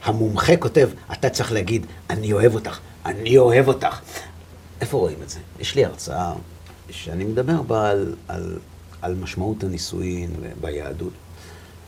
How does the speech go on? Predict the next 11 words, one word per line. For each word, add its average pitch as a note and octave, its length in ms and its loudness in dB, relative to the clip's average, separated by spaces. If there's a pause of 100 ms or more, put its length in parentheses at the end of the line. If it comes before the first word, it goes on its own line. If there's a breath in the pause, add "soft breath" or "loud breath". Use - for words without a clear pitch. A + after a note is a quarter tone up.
(580 loud breath)
שם - 260 2
אני D3 140 0
טוען, D3 400 0 (1120)
זה - 120 -4
לא F2 80 -4
דברים E2+ 280 -4
שלי, A#2+ 320 -2 (440)
שם C3+ 140 -8
אני - 140 -6
טוען D#3 320 2
ש-, - 180 -6